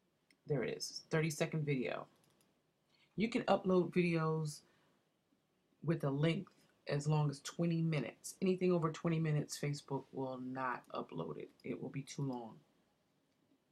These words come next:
Okay, ch-, right here you can choose to say something about your video, or you can choose to say something about it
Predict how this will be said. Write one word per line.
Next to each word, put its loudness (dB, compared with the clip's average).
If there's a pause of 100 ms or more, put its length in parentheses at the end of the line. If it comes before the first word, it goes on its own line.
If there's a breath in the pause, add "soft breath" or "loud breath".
(120)
Okay, -2 (400 loud breath)
ch-, -6
right 4
here 2
you 0
can 2
choose 0
to -4
say 2
something 0
about 0
your -2
video, 0
or 2
you 0
can -2
choose -2
to -2
say 2
something -2
about 0
it -6